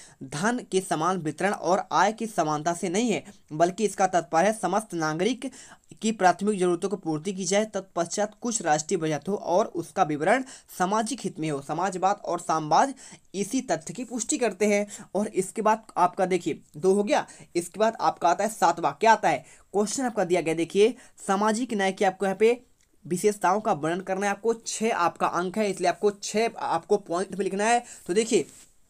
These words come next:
पहले आपको यहाँ पे नैतिक न्याय के बारे में लिखना है। क्या लिखना है आपको यहाँ पे, नैतिक न्याय। तो आप यहाँ पे ध्यान से देखिए और इसे जो है आप यहाँ अच्छे से लिखिए। परंपरागत रूप से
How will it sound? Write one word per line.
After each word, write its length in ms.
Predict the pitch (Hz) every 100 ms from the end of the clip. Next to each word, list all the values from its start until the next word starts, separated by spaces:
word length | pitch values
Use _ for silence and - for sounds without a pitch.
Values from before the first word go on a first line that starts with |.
| _ _ _ _ - - _ -
पहले 240 | 185 233
आपको 240 | 220 220
यहाँ 120 | 202 185
पे 120 | 226
नैतिक 400 | 170 160 160 185
न्याय 140 | 160 156
के 100 | 151
बारे 140 | 143
में 60 | 139
लिखना 100 | 143
है। 60 |
क्या 120 | 156
लिखना 200 | 180 190
है 60 | 196
आपको 220 | 180 -
यहाँ 100 | 160 220
पे, 140 | 247 - - -
नैतिक 400 | 147 170 220 220
न्याय। 300 | 170 190 208 220 -
तो 60 | 160
आप 120 | 165
यहाँ 120 | 185 185
पे 120 | 208
ध्यान 260 | 156 175 202
से 80 |
देखिए 300 | 185 185 214 220
और 360 | - 185 214 -
इसे 280 | 170 220 190
जो 140 | 175
है 240 | 185 233 - - _ -
आप 200 | 185 208
यहाँ 220 | 190 175
अच्छे 200 | 170 202
से 80 | 190
लिखिए। 340 | 185 196 233 233 - -
परंपरागत 600 | 170 185 185 190 190 233
रूप 160 | 202 175
से 240 | - 214